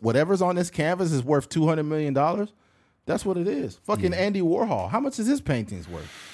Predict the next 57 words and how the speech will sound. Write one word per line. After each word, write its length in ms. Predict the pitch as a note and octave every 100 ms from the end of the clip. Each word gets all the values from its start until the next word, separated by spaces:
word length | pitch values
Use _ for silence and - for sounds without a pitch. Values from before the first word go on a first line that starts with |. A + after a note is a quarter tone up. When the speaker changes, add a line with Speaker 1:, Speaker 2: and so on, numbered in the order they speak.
| - - _ -
Speaker 2:
I 120 | A2+ A2
don't 140 | F#2+
know. 320 | G2 A2+ G2 G#2
Basquiat 640 | G#2 - - A2+ G2 E2
had 240 | A2+ G#2 -
the 120 | F2 - A2
highest 400 | - A2 G2+ -
selling 320 | G#2+ G2 F2+
painting, 380 | - A2 G#2 F#2+
though. 220 | F2+ G2 - - - A#2
Speaker 1:
What 160 | A2+ A#2
was 80 | G#2+
his? 320 | C3 F2 - _ _ F2+
Basquiat. 160 | G2 F2+ F#2 F#2 F#2 F2+
Speaker 2:
Uh, 40 | A2+
I 40 |
don't 140 | A2 E2
remember 400 | D#2+ G2+ F2+ D#2+
specifically. 760 | - - - G2+ - C#2+ C#2+
I 80 | D#2
could 160 | - -
probably 260 | - D2+
look 180 | D#2 F2+ -
it 80 |
up. 160 | G2 - _ -
Speaker 1:
What's 160 | A2+
funny, 260 | - F3 C#3
too, 220 | D3 E3+
is, 300 | A#2+ G2+ -
is 280 | G#2 G2+ F2
the 160 | - F#2
whole 160 | B2 G#2+
idea 440 | G#2+ F2 A2+ G#2
with 200 | F#2+ -
Basquiat, 680 | F2+ G#2+ - E2+ D#2 - E2+
um, 300 | E2 E2 E2
freaking 400 | G#2+ G#2 F#2 F2
Jay-Z 320 | G2 F#2 F#2+
has 220 | F2+ E2
the 80 | E2
same 260 | G#2+ G2
type 260 | F2 F#2+ F2
of 140 | D#2 -
hairstyle. 500 | A#2 A2 - D#2 -
Speaker 2:
<laughs> 80 | -
Ha, 320 | - E3+ B2+ G#2
yeah. 360 | F#2 F2+ F#2 G2+
That's 120 | A2
Speaker 1:
So 80 | D#3
I, 20 |
Speaker 2:
probably 300 | A2+ C3 C#3
his 140 | G#2 G2+
Speaker 1:
it's 40 |
Speaker 2:
inspiration. 400 | G2+ - G2 A2+
Speaker 1:
probably 220 | G3 F3+
his 100 | D3
inspiration, 760 | D3+ C#3 C3 C3+ D#3+ - C#2+